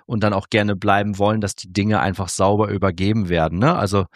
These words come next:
äh, das, das gibt es ja auch durchaus. Es ist ja nicht immer alles nur Kraut und Rüben, aber du hast vollkommen recht. Das ist ein Clou, damit zu starten und da kann man auch nicht wirklich viel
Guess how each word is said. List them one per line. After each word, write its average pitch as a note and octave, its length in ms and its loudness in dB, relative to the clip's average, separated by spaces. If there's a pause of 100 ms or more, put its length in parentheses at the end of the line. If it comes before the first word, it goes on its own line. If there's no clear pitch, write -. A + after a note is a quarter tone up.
(300)
äh, - 100 -6
das, F#2+ 220 0
das - 240 0
gibt - 240 -4
es G#2 140 -2
ja G#2+ 140 4
auch G#2 300 0
durchaus. F#2 540 -2
Es G2 180 -6
ist - 140 -4
ja G#2+ 100 2
nicht G2+ 180 -2
immer A2+ 240 2
alles F#2+ 280 0
nur G2+ 120 -2
Kraut G2+ 320 0
und G2 140 -4
Rüben, B2 320 0
aber G#2+ 220 2
du G2+ 180 -2
hast G#2+ 200 -4
vollkommen A2 380 0
recht. A2+ 380 0 (420)
Das G#2+ 200 -2
ist A#2 220 -2
ein B2 140 -2
Clou, C3+ 560 0
damit A2 480 2
zu - 200 -8
starten A#2 600 0
und G2 160 -8
da G#2 100 2
kann - 260 -4
man G#2+ 180 0
auch G2 160 -2
nicht G2+ 300 -10
wirklich G#2 340 -4
viel G2+ 420 2